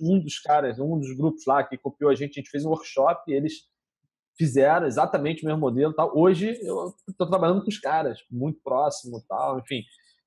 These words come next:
É, eu fui, estive com os caras e aí ensinei no detalhe como fazer e tal. Mas foi daí, por quê? Porque eu, a criatividade, ela surge num ambiente de pressão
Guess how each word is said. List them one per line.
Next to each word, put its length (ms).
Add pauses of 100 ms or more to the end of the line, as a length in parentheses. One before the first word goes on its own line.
(140)
É, 540
eu 100
fui, 560 (260)
estive 280
com 120
os 120
caras 420
e 80
aí 140
ensinei 640
no 140
detalhe 760 (240)
como 180
fazer 340
e 80
tal. 220 (460)
Mas 140
foi 100
daí, 340
por 160
quê? 160
Porque 240
eu, 160 (220)
a 60
criatividade, 800
ela 160
surge 580 (300)
num 140
ambiente 320
de 80
pressão 520